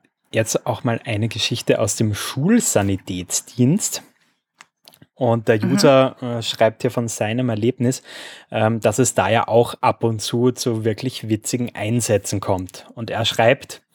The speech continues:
Speaker 2: Okay.
Speaker 1: „Wir hatten mal jemanden mit etwas stärkeren Bauchschmerzen und wollten sie zunächst einfach nur abholen lassen. Ich habe sie dann aber gefragt, ob sie etwas gegen die Schmerzen will, was sie bejahte. Also habe ich bei der Leitstelle angerufen,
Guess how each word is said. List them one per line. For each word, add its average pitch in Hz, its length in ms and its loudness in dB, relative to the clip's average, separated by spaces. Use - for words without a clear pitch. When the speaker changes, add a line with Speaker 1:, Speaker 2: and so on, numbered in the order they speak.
Speaker 2:
Okay. 180 500 -4
Speaker 1:
„Wir 131 100 4
hatten 170 160 0
mal 147 140 4
jemanden 131 500 2
mit 131 160 2
etwas 120 340 0
stärkeren 123 560 0
Bauchschmerzen 101 920 -2
und 117 260 -10
wollten 117 260 4
sie 127 220 4
zunächst 117 480 -2
einfach 110 280 -4
nur 123 180 0
abholen 98 500 -4
lassen. 82 380 -10
Ich - 140 -4
habe 147 180 4
sie 170 140 4
dann 147 160 6
aber 135 160 6
gefragt, 120 640 0
ob 127 160 -8
sie - 100 0
etwas 123 280 2
gegen 123 180 2
die 120 80 0
Schmerzen 117 600 0
will, 87 300 -6
was 107 240 -2
sie 127 100 2
bejahte. 143 680 0
Also 147 540 4
habe 123 220 2
ich 120 120 -2
bei 120 120 4
der 113 160 4
Leitstelle 110 560 0
angerufen, 156 840 0